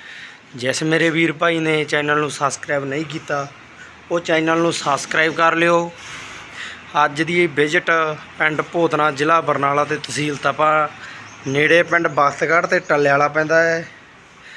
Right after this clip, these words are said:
ਤੇ ਬਰਨਾਲਾ ਇੱਥੋਂ ਬਾਈ ਕਿਲੋਮੀਟਰ ਹੈ ਬਾਈ ਜੀ।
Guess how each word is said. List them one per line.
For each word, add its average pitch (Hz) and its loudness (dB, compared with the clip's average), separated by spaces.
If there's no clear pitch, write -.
ਤੇ 165 4
ਬਰਨਾਲਾ 147 4
ਇੱਥੋਂ 170 -2
ਬਾਈ 143 0
ਕਿਲੋਮੀਟਰ 120 -6
ਹੈ 107 -8
ਬਾਈ 110 -8
ਜੀ। 110 -10